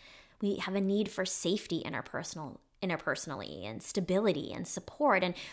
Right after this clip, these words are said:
we wanna be known. We wanna feel seen and heard and understood. And so those are all kinds of values and needs related to connection that might be compromised when someone is exceeding a limit.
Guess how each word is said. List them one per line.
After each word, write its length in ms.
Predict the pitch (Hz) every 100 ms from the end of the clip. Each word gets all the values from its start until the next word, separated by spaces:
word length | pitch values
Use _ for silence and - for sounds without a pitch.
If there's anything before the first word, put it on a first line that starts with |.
| -
we 100 | 214
wanna 300 | 254 320 240 - _ _ _ 196
be 160 | 233
known. 520 | 226 180 240 175 139
We 120 | 175 180
wanna 240 | 190 175
feel 240 | 254 214
seen 400 | 208 - 233 220
and 120 | 160 -
heard 320 | - 240 185
and 100 | 180
understood. 600 | 175 - - 247 - - - - -
And 100 | 214
so 280 | 202 220 - - _ -
those 360 | 196 190 269 269
are 140 | 233
all 240 | 175 185 208
kinds 380 | - 170 175 175
of 240 | 160 - -
values 680 | 165 170 175 226 175 165 -
and 260 | - 170 170
needs 280 | 180 208 170
related 320 | 170 165 165
to 80 | 185
connection 840 | - 180 214 339 - - 76 - 254 - - -
that 520 | 180 208 208 196 190 - - - -
might 560 | 185 208 233 262 185
be 220 | 208 202
compromised 800 | 196 - 247 233 170 - - -
when 80 | 180
someone 320 | - 165 165
is 100 | 156
exceeding 400 | - - 131 135
a 80 | -
limit. 300 | - - -